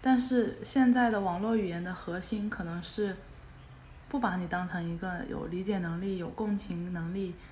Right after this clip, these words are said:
的一个人，他就把你当成一个他的输出的终端，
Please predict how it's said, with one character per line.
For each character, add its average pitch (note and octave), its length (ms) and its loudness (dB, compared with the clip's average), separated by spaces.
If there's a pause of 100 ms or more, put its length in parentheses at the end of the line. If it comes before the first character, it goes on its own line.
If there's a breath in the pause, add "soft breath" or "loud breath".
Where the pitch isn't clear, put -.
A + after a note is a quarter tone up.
(120 loud breath)
的 F3+ 120 -6
一 F3 140 -2
个 G3 180 -4
人， - 180 -6 (280)
他 G3+ 140 -4
就 A3 140 0
把 F#3 160 -2
你 F3+ 100 -6
当 G3 220 -2
成 F#3 160 -6
一 E3+ 100 -6
个 F#3+ 140 -6
他 G#3 180 -4
的 F#3 260 -4 (840 loud breath)
输 - 200 0
出 B3+ 180 4
的 A3+ 60 6
终 A3+ 220 2
端， A3 320 0